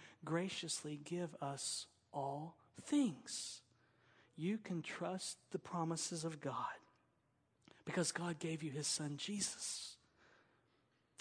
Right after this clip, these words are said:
I think it might be a good idea to stand to our feet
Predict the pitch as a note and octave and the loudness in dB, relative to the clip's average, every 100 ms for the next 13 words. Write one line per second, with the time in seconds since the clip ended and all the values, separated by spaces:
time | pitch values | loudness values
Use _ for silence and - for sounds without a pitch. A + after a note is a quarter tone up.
0 | - - G3+ F3+ D#3 D3+ D#3 C#3+ C3+ D3 | -8 -2 0 0 -2 -2 -2 -2 0 0
1 | C#3+ C3+ C#3 C#3 - C#3 - D3+ D#3 E3 | 0 2 0 -2 -4 -6 -2 2 2 0
2 | E3+ E3+ E3 C#3+ C3 - | 0 0 -2 -4 -4 -6